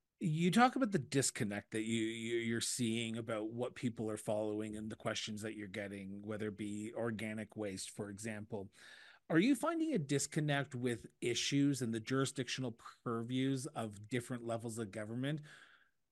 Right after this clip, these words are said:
During covid nineteen, I think the jurisdictional lines sort of were raised at the, in the entirety, and more residents are, uh, talking to all levels of government about all different levels of government's issues, healthcare,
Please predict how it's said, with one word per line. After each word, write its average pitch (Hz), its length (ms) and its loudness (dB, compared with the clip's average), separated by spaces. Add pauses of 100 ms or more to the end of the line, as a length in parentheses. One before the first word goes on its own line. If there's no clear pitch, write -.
(480)
During 262 320 4
covid 170 380 6
nineteen, 127 440 -2
I 117 120 2
think 156 200 0
the 143 80 0
jurisdictional 131 680 2
lines 117 480 0
sort 127 300 0
of 117 100 0
were 139 320 2
raised 131 580 6
at 117 160 0
the, 123 180 -6
in 120 280 2
the 113 160 -2
entirety, 113 720 0 (400)
and 139 340 6
more 170 320 8
residents 143 640 6
are, 117 540 -2
uh, 147 60 -2 (100)
talking 156 480 4
to 135 260 2 (140)
all 170 260 10
levels 117 400 4
of 104 60 -4
government 113 480 -2
about 135 260 2 (140)
all 147 180 6
different 151 320 4
levels 123 260 2
of 123 60 0
government's 123 480 0
issues, 127 460 2 (100)
healthcare, 127 540 2